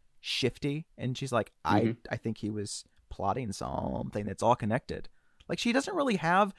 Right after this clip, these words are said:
Speaker 1: a reason yet to really think that it's possible. Like, she just kinda jumps on the bandwagon pretty quickly.
Speaker 2: Yeah.
Speaker 1: Y-, it's like, for a second, I was like, "I-,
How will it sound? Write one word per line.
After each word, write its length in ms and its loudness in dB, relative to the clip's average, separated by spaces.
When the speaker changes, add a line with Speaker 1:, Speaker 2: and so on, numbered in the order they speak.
Speaker 1:
a 80 6
reason 600 0
yet 360 0
to 100 -4
really 200 0
think 380 -4
that 100 0
it's 380 -8
possible. 600 -2
Like, 180 -12
she 140 -10
just 140 -8
kinda 180 0
jumps 340 0
on 200 2
the 60 -2
bandwagon 540 2
pretty 200 -6
quickly. 380 0
Speaker 2:
Yeah. 240 6
Speaker 1:
Y-, 80 -8
it's 200 -4
like, 120 0
for 180 0
a 40 0
second, 540 -4
I 80 4
was 180 0
like, 240 -2
"I-, 120 -14